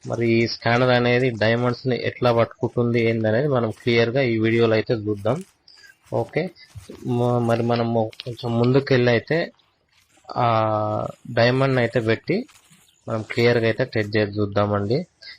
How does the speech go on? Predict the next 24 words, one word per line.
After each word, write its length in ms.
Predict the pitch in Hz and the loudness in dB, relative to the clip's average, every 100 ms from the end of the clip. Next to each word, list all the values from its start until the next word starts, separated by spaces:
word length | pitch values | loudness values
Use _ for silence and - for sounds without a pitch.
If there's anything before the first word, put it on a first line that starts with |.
| _ | _
ఇక్కడ 160 | - 110 110 | -6 -2 2
చూడండి, 340 | 113 110 135 - - _ _ _ _ _ 113 | 2 2 0 -2 -8 _ _ _ _ _ -2
దీన్ని 220 | 123 120 117 | 0 2 0
వచ్చి 200 | - 147 - 123 | -2 -2 2 2
ఏకేఎస్ 380 | 123 127 127 - 120 | 2 2 0 0 0
మెటల్ 240 | 113 123 117 | 2 2 2
లొకేటర్ 400 | 113 110 110 120 110 | 2 0 0 0 0
అంటారండి. 520 | 104 107 104 104 135 170 - - - - | 0 0 0 0 -2 -4 -12 -18 -18 -8
అంటే 160 | 110 127 123 | -2 0 2
మనము 340 | 123 120 120 120 123 120 107 _ _ _ 113 110 | 2 2 2 2 2 0 -2 _ _ _ -12 -2
దీంట్లో 340 | 123 120 120 117 | 0 0 0 0
చూడండి, 260 | 117 120 131 127 | 2 2 2 0
మనకు 300 | 120 113 117 113 113 110 117 120 | 0 0 0 2 2 0 -2 0
రకరకాల 480 | - 120 113 120 113 | 2 0 2 0 2
ఆప్షన్స్ 340 | 113 - 131 - 123 | 0 -2 -2 0 0
అనేవి 220 | 123 120 | 2 2
ఉంటాయండి. 440 | 110 110 107 110 120 117 | 2 2 2 2 0 2
మామూలుగా 320 | 113 123 127 127 | 2 0 0 0
మనం 140 | 120 113 | 0 0
మెటల్ 240 | 110 120 113 | -2 -2 -2
డిటెక్టర్స్ 580 | 120 120 - 117 113 - - 120 | -2 -4 0 0 0 -6 0 2
లో 60 | 113 | 2
చూసినట్లయితే 640 | 113 - 113 113 110 107 127 123 | 0 -2 -2 0 0 2 2 2
అవి 140 | 117 | 2